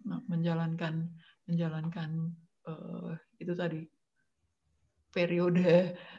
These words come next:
prihatin fokus kepada hal-hal yang spiritual untuk pensucian, eh, diri dan lain sebagainya yang,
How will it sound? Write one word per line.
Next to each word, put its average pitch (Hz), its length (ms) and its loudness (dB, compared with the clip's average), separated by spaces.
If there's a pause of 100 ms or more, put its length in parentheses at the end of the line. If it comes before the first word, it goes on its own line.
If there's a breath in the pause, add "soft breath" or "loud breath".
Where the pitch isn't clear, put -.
(160 loud breath)
prihatin 185 720 2
fokus 190 400 2
kepada 175 400 2
hal-hal 180 320 2
yang 175 160 0
spiritual 175 800 0
untuk 165 320 -2 (320)
pensucian, 165 720 -2 (480 soft breath)
eh, 160 240 -2
diri 180 480 2
dan 170 160 2
lain 170 160 2
sebagainya 170 720 0
yang, 165 320 2